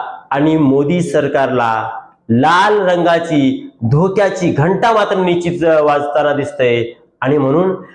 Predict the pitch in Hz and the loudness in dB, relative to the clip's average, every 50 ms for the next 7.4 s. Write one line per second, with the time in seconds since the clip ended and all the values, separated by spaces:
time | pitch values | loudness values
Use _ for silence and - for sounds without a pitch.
0 | - - - _ - 156 165 190 190 170 - 185 170 156 196 202 202 202 208 196 | -20 -20 -20 _ -2 0 2 2 0 0 -2 -4 -2 0 2 2 4 2 2 2
1 | 185 180 170 160 180 202 190 - - 185 170 180 175 175 180 190 190 196 202 202 | 2 2 2 0 0 0 -2 -2 -2 0 0 0 0 0 0 2 2 2 2 0
2 | 196 190 - - - - - - _ _ _ _ - 165 214 233 220 226 233 214 | -2 -4 -6 -10 -12 -16 -18 -20 _ _ _ _ -2 2 2 2 2 2 2 2
3 | 202 196 175 156 135 - - - - - - - - _ _ _ _ _ _ _ | 2 2 2 2 0 0 -2 -4 -8 -12 -14 -18 -20 _ _ _ _ _ _ _
4 | _ - 175 185 196 202 196 185 190 196 196 160 185 185 - - 196 220 262 262 | _ 0 0 2 2 4 2 4 2 2 2 2 0 -2 0 0 2 2 2 2
5 | 247 - 220 208 208 202 196 190 175 175 165 156 147 151 151 160 160 151 - - | 0 0 0 -2 0 0 0 0 2 2 2 2 0 0 0 0 -2 -2 -4 -2
6 | - 156 151 170 185 190 180 175 160 156 160 151 147 139 - - 190 202 185 - | -2 -2 0 2 0 0 0 0 0 2 2 2 2 0 -2 -4 -6 -6 -6 -6
7 | - - 160 143 139 131 127 | -4 -4 -2 0 2 2 0